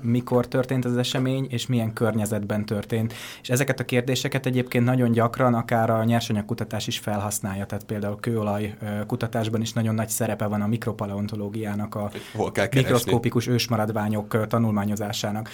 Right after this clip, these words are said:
Speaker 1: Ö, hogy hol kell keresni, mikor képződött, ugye először az első lépés mindig az, hogy megismerjük egy terület földtani felépítését, milyen kőzetek, milyen korú kőzetek, milyen környezetben lerakódott kőzetek vannak ott. Nyilván különböző környezetekben különböző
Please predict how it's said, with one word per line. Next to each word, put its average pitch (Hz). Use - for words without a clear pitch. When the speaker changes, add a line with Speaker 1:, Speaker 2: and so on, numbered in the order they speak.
Speaker 1:
Ö, 180
hogy 185
hol 185
kell 139
keresni, 143
mikor 135
képződött, 131
ugye 127
először 151
az 123
első 135
lépés 131
mindig 131
az, 120
hogy 120
megismerjük 117
egy 104
terület 107
földtani 107
felépítését, 101
milyen 113
kőzetek, 113
milyen 107
korú 110
kőzetek, 107
milyen 104
környezetben 104
lerakódott 101
kőzetek 107
vannak 107
ott. 107
Nyilván 110
különböző 113
környezetekben 113
különböző 107